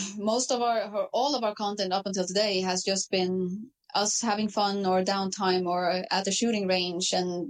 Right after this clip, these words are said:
nothing about missions ever, because opsec, opsec is number one, and also our privacy. We have our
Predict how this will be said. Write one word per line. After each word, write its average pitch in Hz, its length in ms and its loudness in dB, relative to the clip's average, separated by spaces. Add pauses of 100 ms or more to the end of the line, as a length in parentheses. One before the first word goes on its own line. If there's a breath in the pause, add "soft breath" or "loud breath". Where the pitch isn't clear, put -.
nothing 220 440 2
about 208 240 0
missions 202 440 0
ever, 185 440 -2
because 185 640 2 (260)
opsec, - 380 -2 (220)
opsec 190 340 -2
is 214 100 0
number 202 200 0
one, 233 320 0
and 175 120 -4
also 190 600 0 (640 soft breath)
our 185 120 0
privacy. 214 720 -2 (100)
We 202 100 -6
have 214 240 0
our 202 340 2